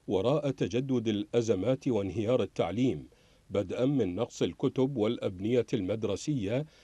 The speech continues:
إلى وضع المناهج من رياض الأطفال إلى التعليم العالي، ما أثر بشكل مباشر على المنظومة التعليمية في بلاد خرجت من التصنيفات الأممية لجودة التعليم، ومنها خروج العراق من مؤشر دافوس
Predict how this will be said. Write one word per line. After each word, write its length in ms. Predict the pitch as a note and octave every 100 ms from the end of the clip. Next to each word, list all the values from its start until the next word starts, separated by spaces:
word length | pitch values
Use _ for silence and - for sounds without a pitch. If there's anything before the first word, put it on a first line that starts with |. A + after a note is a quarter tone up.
| _ _
إلى 160 | C3 B2
وضع 340 | C3 F#3+ A#2
المناهج 680 | C3 B2 F#2+ B2+ C#3 C3 G2
من 80 | G2
رياض 460 | B2+ G2 A2 B2
الأطفال 760 | A2+ G#2+ G#2+ - G2 G#2+ C3+ C#3 B2+
إلى 140 | A2+
التعليم 520 | - - F#2 A#2+ C3+
العالي، 560 | G#2+ D#2+ A2+ G#2+ D2 - _ _ _ -
ما 220 | F2+ G2
أثر 340 | A2+ - A2 A#2
بشكل 500 | G2 - B2+ - A2
مباشر 600 | G2 F2 A2+ A#2 - A2
على 220 | F2 A#2+
المنظومة 580 | G#2 G2 F#2 A#2 A#2+ G2
التعليمية 880 | A#2+ - F#2 F#2+ F#2 A#2+ A2+ G#2 C#3+ D#3 - - _
في 160 | D3+
بلاد 520 | C#3+ D3+ F#3+ D#3 C3
خرجت 500 | A#2+ D#3 D3 A#2 C#3+ D#3 -
من 200 | A2 C#3
التصنيفات 760 | G2 C3+ A#2+ - G2 C#3+ C3 C#3+
الأممية 720 | A2+ - C#3 G2 A#2+ C3+ B2
لجودة 520 | C#3 E2+ A#2 A#2 A2+ -
التعليم، 600 | - - G2 C3 F#2 - - _ _ - - -
ومنها 440 | D#2+ B2 A#2+ A#2
خروج 420 | - G#2+ B2 A#2
العراق 520 | G#2+ F2+ F#2+ A#2+ B2+
من 120 | B2 F#2+
مؤشر 460 | F#2+ B2 - B2+
دافوس 600 | E2 A#2 A2+ A#2 D3 D#3